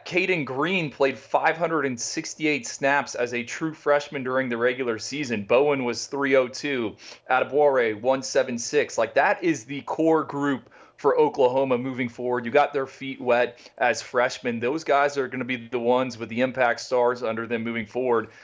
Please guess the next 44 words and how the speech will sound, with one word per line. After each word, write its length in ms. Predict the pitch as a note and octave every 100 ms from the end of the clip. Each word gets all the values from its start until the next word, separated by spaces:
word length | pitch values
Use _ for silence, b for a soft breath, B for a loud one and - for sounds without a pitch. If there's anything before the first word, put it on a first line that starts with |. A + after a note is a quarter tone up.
| B
And 140 | C3+
then 80 | D3
you 100 | F#3+
look 160 | G3+ A#3
at 160 | G#3+
this 240 | F#3 G#3 -
year's 240 | D3+ A#2+
group. 320 | G#2+ A#2 G#2
David 340 | A2+ C#3+ D3+ C#3
Stone 460 | - - C#3 A#2
seems 240 | G#2+ B2+ C3
like 160 | B2+
he 80 | C3
could 180 | C#3 B2+
be 120 | B2+
a 40 | B2
day 240 | B2 B2
one 240 | A#2+ A#2+ A#2
guy. 200 | A2+ G#2+
We're 80 |
talking 180 | G#2 A#2+
about 120 | A#2
the 100 | A2+
five-star 480 | - A#2+ A#2 - A#2+
defensive 480 | A2+ - B2 A#2+ A#2
lineman 460 | A2+ A2 A#2 A#2 G2+ B B
out 140 | - A#2+
of 60 |
I 180 | F#2+ A2+
M 160 | A#2+ A#2+
G 200 | A2 A2+
Academy. 580 | A2 A#2+ A#2 A2 G#2 F#2+ b
His 160 | - D3
teammate, 420 | - D#3+ D#3 A#2+
Jaden 300 | G#2 C3 C3+
Jackson, 540 | A2+ A#2+ B2 B2+ - G#2
I 80 |
feel 160 | G#2 C3+
like 140 | B2
he's 180 | - B2+
a 40 | B2
program 600 | - B2 B2+ A#2 A#2+ G#2+
guy. 320 | A2+ A#2
And 80 | G#2+